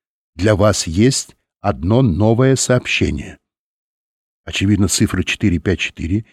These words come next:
являлись кодом доступа для приёма сообщений, когда Софи находилась вне дома. «Я должен принять сообщение, предназначенное этой женщине?»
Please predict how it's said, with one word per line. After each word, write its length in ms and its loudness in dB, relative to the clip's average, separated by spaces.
являлись 720 2
кодом 460 0
доступа 720 -4
для 180 0
приёма 440 -2
сообщений, 720 0
когда 300 0
Софи 360 -2
находилась 580 0
вне 220 0
дома. 400 -8
«Я 240 0
должен 580 -2
принять 420 -2
сообщение, 920 -4
предназначенное 920 -2
этой 300 -2
женщине?» 640 -4